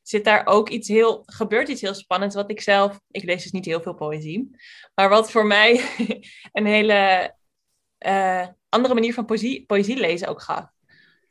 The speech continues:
En dat komt misschien ook deels omdat ik zelf uit de ritueelstudies kom. Dus ik heb heel veel onderzoek gedaan naar mensen die rituelen vormgeven en daar betekenis uit halen. En ik vond het dus heel gaaf om dat hier terug te zien.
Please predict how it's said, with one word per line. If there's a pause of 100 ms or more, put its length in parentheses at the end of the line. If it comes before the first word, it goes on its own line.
(160)
En
dat
komt
misschien
ook
deels
omdat
ik
zelf
uit
de
ritueelstudies
kom.
Dus
ik
heb
heel
veel
onderzoek
gedaan
naar
mensen
die
rituelen
vormgeven
en
daar
betekenis
uit
halen. (460)
En
ik
vond
het
dus
heel
gaaf
om
dat
hier (200)
terug
te
zien.